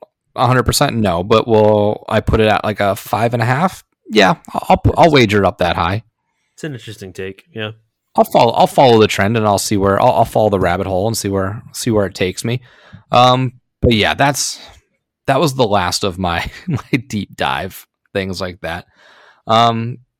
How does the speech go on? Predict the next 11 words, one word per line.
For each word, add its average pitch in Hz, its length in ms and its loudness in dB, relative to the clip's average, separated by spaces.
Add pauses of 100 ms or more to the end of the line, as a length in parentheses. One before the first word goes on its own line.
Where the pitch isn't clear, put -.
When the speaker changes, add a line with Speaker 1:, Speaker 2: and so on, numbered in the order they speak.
(640)
Speaker 1:
a, 143 160 -2
a 147 60 2
lot 139 300 4
of 135 80 -2
good 131 120 4
options. - 640 -6
Honestly, 120 360 2
like 104 160 -2
we 110 100 -2
said 110 260 -2
earlier, 101 600 -2